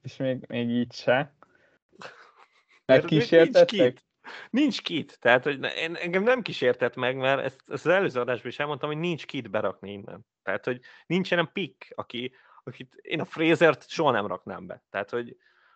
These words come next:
Speaker 2: hogy az ő ideje lejárt három évvel ezelőtt. És, és nem hiszem el neki, hogy, hogy ő bármit is összetudhat. Ja-, javul a formája, nem azt mondom, de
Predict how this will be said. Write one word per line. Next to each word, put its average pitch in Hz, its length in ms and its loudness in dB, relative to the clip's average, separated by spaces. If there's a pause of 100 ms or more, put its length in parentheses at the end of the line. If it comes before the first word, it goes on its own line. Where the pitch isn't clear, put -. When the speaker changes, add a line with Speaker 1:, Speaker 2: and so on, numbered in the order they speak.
(120)
Speaker 2:
hogy 123 220 -14 (120)
az 143 140 -6
ő 180 120 4
ideje 170 340 6
lejárt 139 400 4
három 117 340 0
évvel 95 300 -12
ezelőtt. - 520 -16 (480)
És, - 340 -16 (280)
és - 280 -12 (280)
nem 135 280 -6
hiszem 113 340 -8
el 101 140 -8
neki, 101 260 -14
hogy, 95 320 -16
hogy 95 200 -18
ő 98 320 -12 (300)
bármit 98 520 -4
is - 160 -20
összetudhat. - 640 -18 (420)
Ja-, 156 320 4
javul 170 320 4
a 117 80 2
formája, 131 540 -2
nem 104 140 -8
azt - 180 -14
mondom, 123 380 -8
de 104 240 -2